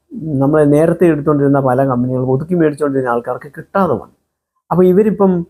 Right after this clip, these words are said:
പണ്ട് മുതലേ കാശ് ഇഷ്ടം പോലെ ഉണ്ടാക്കി വെച്ചിരുന്ന കമ്പനികൾ ഇപ്പോൾ ഈ പുതിയ കമ്പനികളെ തകർക്കാൻ വേണ്ടി വില കൂട്ടി സാധനം എടുത്തു. ഒന്ന് രണ്ട് വർഷം കൊണ്ട് ഇവരില്ലാതായി പോയില്ല. കാരണം ലോണൊക്കെ എടുത്ത്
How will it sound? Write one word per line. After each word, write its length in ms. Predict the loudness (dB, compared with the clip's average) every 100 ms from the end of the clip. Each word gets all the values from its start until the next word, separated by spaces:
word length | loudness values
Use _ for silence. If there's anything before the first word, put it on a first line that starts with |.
| _
പണ്ട് 220 | -2 0 2
മുതലേ 460 | 2 4 4 2
കാശ് 320 | 0 -4 -4
ഇഷ്ടം 300 | -8 -4 0
പോലെ 180 | 2 2
ഉണ്ടാക്കി 280 | 0 -2 -2
വെച്ചിരുന്ന 380 | -4 -4 -4 -2
കമ്പനികൾ 440 | 0 0 2 2
ഇപ്പോൾ 200 | -2 -2
ഈ 120 | -2 -2
പുതിയ 200 | -2 0
കമ്പനികളെ 400 | 0 0 2 0
തകർക്കാൻ 480 | -2 -6 -12 -8 -4
വേണ്ടി 220 | -4 -4
വില 220 | -4 -2
കൂട്ടി 280 | -2 -4 -10
സാധനം 340 | -8 -4 -4 -4
എടുത്തു. 340 | -10 _ _ _ _ _ 0
ഒന്ന് 240 | 4 4
രണ്ട് 200 | 4 4
വർഷം 320 | 2 0 0
കൊണ്ട് 200 | 0 2
ഇവരില്ലാതായി 600 | 2 2 0 0 0 -2
പോയില്ല. 320 | -2 -4 -2
കാരണം 160 | -2 0
ലോണൊക്കെ 400 | 0 0 0 0
എടുത്ത് 320 | -2 0 -2